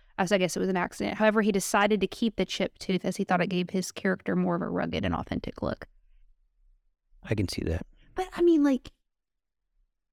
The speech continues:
Speaker 1: so to me, that says he's not super, I'm sure he has a lot of ego, but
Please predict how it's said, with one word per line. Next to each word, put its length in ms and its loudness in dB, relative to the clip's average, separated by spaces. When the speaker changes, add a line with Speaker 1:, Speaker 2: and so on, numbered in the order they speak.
Speaker 1:
so 300 4
to 340 2
me, 340 4
that 220 0
says 280 0
he's 240 -4
not 360 2
super, 880 2
I'm 100 4
sure 160 0
he 60 2
has 200 -2
a 60 -4
lot 180 -2
of 80 -8
ego, 360 -2
but 320 0